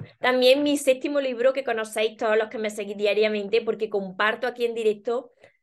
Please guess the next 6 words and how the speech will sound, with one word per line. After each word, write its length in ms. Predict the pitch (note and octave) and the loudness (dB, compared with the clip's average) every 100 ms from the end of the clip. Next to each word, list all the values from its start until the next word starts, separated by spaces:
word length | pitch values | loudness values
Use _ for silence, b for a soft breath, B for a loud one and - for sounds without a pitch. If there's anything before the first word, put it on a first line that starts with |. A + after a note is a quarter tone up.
| _ | _
mensajes 600 | A#3 A#3+ A3+ A3+ A3 A#3 | -2 0 0 -4 -6 -2
angelicales. 800 | A#3 A#3+ A#3+ A3+ G#3+ G3 A3+ - _ | -4 -2 -4 -2 -2 -2 -2 -4 _
Sigo 340 | - - C#4 C#4+ | -16 -6 0 2
caminando 440 | C#4 B3 A#3+ B3 | 2 0 0 0
contigo. 500 | A3 G#3+ A3+ A#3 E4 A3+ | -2 -4 -2 -2 -2 -6
Mañana, 540 | G#3+ G#3+ A3+ C4+ E4 | -8 -4 -2 -2 -4